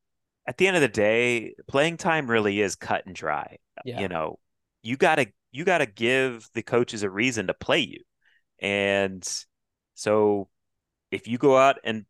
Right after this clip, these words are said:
Speaker 1: make plays against Bethune, you know, you start to, uh, to
Speaker 2: Carve
Speaker 1: spark,
Speaker 2: out a role of yourself.
Speaker 1: spark some interest, right?
Speaker 2: Right.
Speaker 1: And,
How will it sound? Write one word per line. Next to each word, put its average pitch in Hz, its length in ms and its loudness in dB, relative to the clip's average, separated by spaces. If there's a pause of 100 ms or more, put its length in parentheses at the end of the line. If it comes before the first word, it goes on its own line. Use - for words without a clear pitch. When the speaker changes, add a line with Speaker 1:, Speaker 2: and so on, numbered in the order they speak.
(260)
Speaker 1:
make 117 200 -2
plays 127 280 2
against 123 240 -2
Bethune, 139 520 0 (540)
you 139 120 -4
know, 101 140 0
you 117 160 -6
start 127 340 0
to, 117 320 0
uh, 110 400 4 (800)
to 117 100 -6 (100)
Speaker 2:
Carve 143 240 6
Speaker 1:
spark, 127 40 6
Speaker 2:
out 143 160 6
a 143 40 2
role 147 260 4
of 123 100 -2
yourself. 117 360 -10
Speaker 1:
spark 113 280 0
some 139 160 0
interest, 156 500 -2
right? 113 260 2
Speaker 2:
Right. 135 140 2
Speaker 1:
And, 110 200 -2